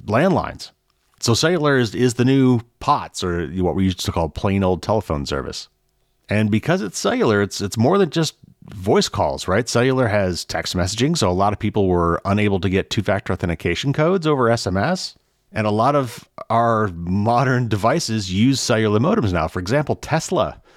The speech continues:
apparently their cars use A T and T service for their cellular modems in their vehicles. I'll be very interested to see what sort of features were unavailable to these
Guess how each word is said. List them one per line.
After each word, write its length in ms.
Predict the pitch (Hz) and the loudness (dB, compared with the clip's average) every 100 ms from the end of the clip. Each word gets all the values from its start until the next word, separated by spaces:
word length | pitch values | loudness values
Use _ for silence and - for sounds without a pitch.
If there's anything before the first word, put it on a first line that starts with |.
| _ - | _ -14
apparently 500 | - 117 95 92 87 | -4 -2 0 -2 0
their 180 | 98 | 0
cars 380 | 143 120 104 95 | 0 -2 -2 -2
use 180 | 98 85 | -4 -4
A 140 | 90 | -4
T 220 | 90 - 90 | -4 -2 -2
and 100 | - | 0
T 160 | 92 | -2
service 420 | 87 - 90 82 | -2 -2 -2 -2
for 160 | - 90 | -2 -2
their 280 | 85 85 85 | 0 0 -2
cellular 420 | - 87 87 87 | -2 -2 0 0
modems 340 | 90 95 85 | 0 0 -2
in 60 | 87 | -2
their 140 | 87 | -2
vehicles. 560 | 95 196 147 73 - - _ _ _ - | 0 0 -2 -4 -8 -12 _ _ _ -8
I'll 80 | 90 | -4
be 100 | 104 | 0
very 260 | 113 143 | 0 0
interested 240 | 135 - 107 | 0 -2 -6
to 60 | |
see 240 | 92 120 117 | -2 2 4
what 260 | 110 113 | 2 0
sort 240 | - 117 110 | 0 0 2
of 220 | 101 92 | 2 -2
features 800 | - - - - 143 117 98 90 | -8 -20 -8 -4 -2 2 2 2
were 300 | 87 90 - | 0 0 0
unavailable 880 | 117 117 98 117 123 90 85 80 - _ - - - _ - | 2 2 4 4 2 0 -2 -4 -8 _ -20 -20 -20 _ -6
to 440 | - 95 95 92 | 0 2 2 0
these 640 | 87 87 95 95 92 - | -2 -2 0 2 0 -4